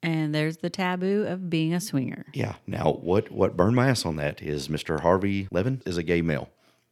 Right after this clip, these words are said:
Speaker 2: which we have no problems with gays, gay community, any alternative lifestyle. But the way they base that, here's a gay person, which, you know, the trials and tribulations they faced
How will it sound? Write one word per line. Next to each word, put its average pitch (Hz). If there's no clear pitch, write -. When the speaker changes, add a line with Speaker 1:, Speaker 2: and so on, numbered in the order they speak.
Speaker 2:
which -
we 101
have 92
no 92
problems 90
with 85
gays, 92
gay 85
community, 90
any 87
alternative 85
lifestyle. 95
But 101
the 90
way 85
they 120
base 151
that, 76
here's 87
a 95
gay 90
person, 101
which, 82
you 87
know, 78
the 73
trials 87
and 82
tribulations 85
they 82
faced 85